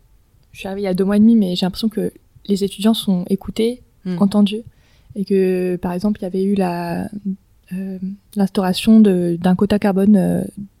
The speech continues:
Speaker 1: deux tonnes, euh, par an.
Speaker 2: Oui.
Speaker 1: Donc six tonnes au total sur l'ensemble du cursus pour chaque étudiant, euh, ici. Et donc,
Speaker 2: D'accord.
Speaker 1: euh, c'est une initiative qui vient des étudiants et qui après,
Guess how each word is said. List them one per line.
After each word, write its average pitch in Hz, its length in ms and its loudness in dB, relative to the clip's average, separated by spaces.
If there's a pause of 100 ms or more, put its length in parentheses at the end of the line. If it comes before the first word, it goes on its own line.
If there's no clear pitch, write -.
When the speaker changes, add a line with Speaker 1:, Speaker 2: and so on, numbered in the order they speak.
Speaker 1:
deux 214 160 4
tonnes, 208 400 6 (360)
euh, 180 440 -2
par 175 260 -6
an. 208 200 4 (380)
Speaker 2:
Oui. 185 100 -4
Speaker 1:
Donc 196 120 6
six - 200 -6
tonnes 220 220 4
au 185 40 2
total 202 320 0
sur 190 240 -2
l'ensemble 196 360 4
du 185 60 -2
cursus - 540 -8 (120)
pour - 200 -12
chaque 214 200 -4
étudiant, 202 460 0
euh, 190 140 0
ici. - 280 -10 (680)
Et 196 80 4
donc, 202 140 4
Speaker 2:
D'accord. 190 120 0
Speaker 1:
euh, 185 220 0
c'est - 360 -2
une 202 100 6
initiative 196 440 2
qui - 220 -4
vient 226 260 0
des 202 180 2
étudiants 202 400 -2 (460)
et 214 100 2
qui - 180 -6
après, 214 400 -2